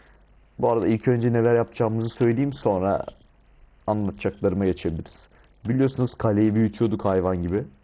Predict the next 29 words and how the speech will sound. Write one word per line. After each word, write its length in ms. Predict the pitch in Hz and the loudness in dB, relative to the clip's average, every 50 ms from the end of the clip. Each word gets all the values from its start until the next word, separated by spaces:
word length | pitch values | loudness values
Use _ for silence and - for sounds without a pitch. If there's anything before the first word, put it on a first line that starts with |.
| _ - - - - | _ -20 -12 -6 -2
Ee, 320 | 85 85 82 82 80 73 67 | 0 2 2 2 0 -2 -2
o 120 | - 95 92 | -2 -2 -2
yüzden 320 | 92 87 87 101 104 127 135 - - - - _ - - _ _ _ - 85 | -2 -2 -2 -2 -2 -4 -6 -12 -20 -20 -20 _ -20 -20 _ _ _ -6 -2
duvarlar 380 | 101 101 98 98 101 101 110 | 0 0 2 2 2 2 0
için 280 | 107 101 - - 123 123 | 0 -2 -4 -8 -8 -8
taş 360 | - - - 101 101 - - | -6 -4 -4 -4 -4 -4 -2
lazımdı. 520 | 98 95 90 85 80 78 87 92 110 135 - | -2 0 0 -2 -4 -6 -6 -4 -4 -4 -2
O 140 | - 104 107 | 0 0 0
yüzden 300 | 104 92 95 113 123 135 - - - - - - - - | 0 0 -2 -2 -2 -4 -8 -14 -20 -20 -20 -20 -20 -16
ipeksi 380 | - - 127 117 - - - 135 | -2 0 0 0 0 0 0 0
dokunuş, 360 | 127 123 - 123 123 131 131 - - - - - _ _ _ _ _ _ _ _ - | 0 0 0 0 0 0 -2 -6 -12 -18 -20 -20 _ _ _ _ _ _ _ _ -2
verimlilik 500 | 101 107 110 101 104 113 117 113 113 - | 0 2 2 2 2 0 0 -2 -2 -6
iki 160 | 110 - - 117 | -8 -10 -10 -4
falan 400 | - 113 107 107 104 98 92 - - | 0 0 2 2 0 -2 -4 -4 -2
olan 300 | - 104 101 95 92 82 - - - - _ _ - - | 0 0 2 2 0 -2 -4 -10 -18 -20 _ _ -20 -6
kazmamızı 560 | - - 127 123 113 113 107 104 98 98 92 | -2 0 0 2 2 0 0 0 0 2 2
alıyoruz 400 | 92 120 123 120 110 117 117 110 | 4 4 4 2 2 0 0 2
ve 180 | 107 110 107 98 - - _ _ _ _ | 2 2 2 0 -4 -8 _ _ _ _
maden 360 | - 101 98 98 98 87 101 98 | -4 0 0 0 2 2 2 0
yapmaya 400 | 92 87 - - 98 101 101 95 | 0 -2 -4 -4 -2 0 0 0
devam 220 | 92 92 87 80 | 0 0 -2 -4
ediyoruz. 220 | 78 82 80 80 | -4 -6 -6 -4
Maden 260 | 98 101 110 110 120 127 | -2 -2 0 2 2 0
yapmayacağız 440 | 135 131 139 151 143 160 156 120 | 0 0 -2 -2 0 0 0 2
da 60 | 98 85 | 0 0
yani, 120 | 73 80 | -2 -2
sadece 240 | - 131 117 104 - | -2 -2 -2 0 0
taş 220 | - 113 104 - | -2 -2 -2 -2
kazacağız. 440 | - - 80 80 85 76 - - - | -4 -6 -6 -6 -6 -10 -12 -14 -20